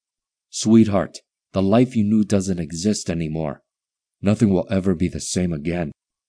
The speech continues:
"What about my things?" Henry looked over at Clyde. "They weren't going to let you take them, wherever they were going to send you," said Clyde. "But the president said he was moving us to protect us,"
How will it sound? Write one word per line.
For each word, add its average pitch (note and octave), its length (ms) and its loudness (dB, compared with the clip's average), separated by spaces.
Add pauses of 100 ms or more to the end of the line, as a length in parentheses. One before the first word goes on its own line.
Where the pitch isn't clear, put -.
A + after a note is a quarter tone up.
(560)
"What G3 160 2
about A#3+ 200 0
my A3+ 200 0
things?" A#3 720 -2 (600)
Henry A2 260 2
looked F#2 260 -2
over F2+ 240 0
at C3 140 -10
Clyde. E2+ 500 -6 (880)
"They G2 120 2
weren't A2 260 6
going G#2+ 180 2
to F#2+ 60 0
let F#2 240 -2
you D#2+ 80 -8
take - 320 -4
them, C#2+ 260 -8 (160)
wherever A2+ 400 2
they A2 140 2
were G2+ 100 0
going F2+ 240 -6
to - 80 -16
send G2 360 -6
you," D2 180 -12 (380)
said - 260 -4
Clyde. E2 420 -4 (840)
"But D#3+ 160 -2
the D#3 60 2
president A#3 480 2
said - 140 -2
he F#3 80 0
was D#3 200 0
moving F#3 340 -2
us E3+ 180 -4
to D3+ 80 -4
protect G#3 640 -4
us," - 320 -8